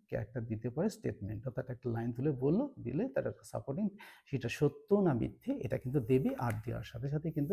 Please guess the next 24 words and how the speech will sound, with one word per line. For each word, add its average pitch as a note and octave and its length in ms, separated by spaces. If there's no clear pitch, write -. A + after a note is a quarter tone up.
একটা F3 140
সাপোর্টিং E3+ 640
স্টেটমেন্ট - 460
লিখে - 220
দিতে - 200
হবে, G#2 120
তাহলে A#2+ 220
কিন্তু D#3+ 160
কমপ্লিট C#3 360
হয়ে - 240
যাবে। A2+ 180
আর A2+ 180
আমি A#2 160
বলবো C#3 320
যে B2+ 100
এই B2+ 120
ছোট C3 100
ছোট B2+ 100
কোশ্চেনগুলো B2 480
তোমরা A#2+ 240
সবাই C#3 180
একটু - 180
ভালো B2 260
করে A#2+ 120